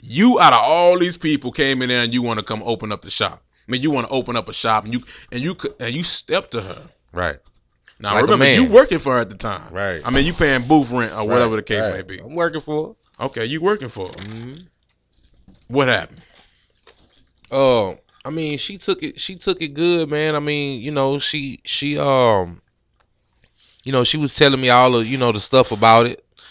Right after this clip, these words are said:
Speaker 2: Uh, uh, but, you know, she didn't say,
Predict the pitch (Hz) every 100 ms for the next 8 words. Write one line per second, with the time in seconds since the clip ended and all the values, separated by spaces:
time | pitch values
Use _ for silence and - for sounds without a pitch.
0 | - _ _ - 104 104 95 85 73 65
1 | _ _ _ - 104 98 80 - - _
2 | _ _ _ _ _ _ _ _ _ 98
3 | 113 104 90 - 117 107 95 - 131 120
4 | 110 - 120 107 87